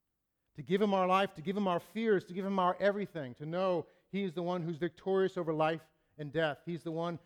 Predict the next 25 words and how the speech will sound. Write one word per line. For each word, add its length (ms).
who 100
reigns 420
in 80
life 260
and 100
death 200
for 180
us, 140
and 120
he's 160
the 80
one 260
who 180
rewards 680
us. 200
So 80
what 240
fear 480
do 60
you 160
need 160
to 80
give 220
him 260
today? 400